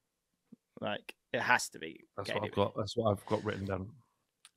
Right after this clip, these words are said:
Speaker 1: The thing we, like, obviously Foden, like, killed it in the Manchester derby,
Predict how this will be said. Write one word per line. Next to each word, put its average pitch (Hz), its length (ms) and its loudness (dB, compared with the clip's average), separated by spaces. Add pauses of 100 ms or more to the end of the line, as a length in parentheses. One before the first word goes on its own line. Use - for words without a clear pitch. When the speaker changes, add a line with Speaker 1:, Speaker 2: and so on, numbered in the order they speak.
(140)
Speaker 1:
The 151 160 12
thing 269 180 10
we, 294 200 12
like, 180 280 12
obviously 180 420 8
Foden, 190 400 12
like, 120 240 12
killed 147 240 12
it 113 80 6
in 117 100 4
the 110 200 8
Manchester 113 360 0
derby, 110 460 8